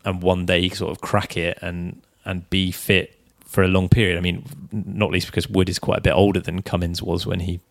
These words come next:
finally got fit. Wood's thirty now. It does seem like Wood, his body's just not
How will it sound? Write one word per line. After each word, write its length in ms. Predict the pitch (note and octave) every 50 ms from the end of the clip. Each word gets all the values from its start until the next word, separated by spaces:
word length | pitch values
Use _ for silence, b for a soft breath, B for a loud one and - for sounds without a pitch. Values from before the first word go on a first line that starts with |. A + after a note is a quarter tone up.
| _ -
finally 260 | - F#2 F2 E2+ E2+
got 180 | - - -
fit. 160 | - - F#2 -
Wood's 280 | F#2 F2+ F2+ - - -
thirty 460 | - G#2+ G2 F#2+ F#2+ - - - C2
now. 240 | C2+ D2 - A2 - _ _ _ _ _ _ _ _ _ _ _ _ - -
It 100 | - A2
does 200 | - A2+ G2+ F2+
seem 200 | - - G2+ F#2
like 140 | F#2 F#2 F2+
Wood, 220 | F2 F#2 F#2+ F2+ - _ - - -
his 140 | - G2
body's 320 | - - G2+ F#2 F#2 F#2 -
just 180 | - G2 -
not 380 | - G2 F#2 F#2 F2+ F2+ F2 -